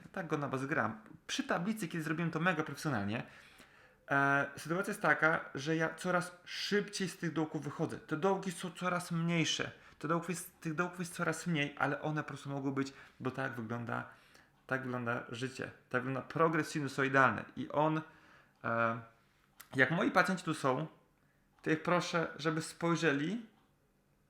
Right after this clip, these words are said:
na ten dół tak, jak czuli się na przykład zanim do mnie przyszli.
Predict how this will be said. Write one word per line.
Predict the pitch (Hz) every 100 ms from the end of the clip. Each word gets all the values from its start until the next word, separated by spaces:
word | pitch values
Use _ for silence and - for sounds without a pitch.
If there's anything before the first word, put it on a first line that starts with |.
| _ _
na | 131 156
ten | 160 165 143
dół | 143 156 180 214 - _ _ _ _ _ _ _ -
tak, | 170 170 170
jak | 165 -
czuli | - 160 151
się | - 151 147 151 - _
na | -
przykład | - 147 151 -
zanim | 131 135 139 143
do | 127
mnie | 127
przyszli. | 120 - - -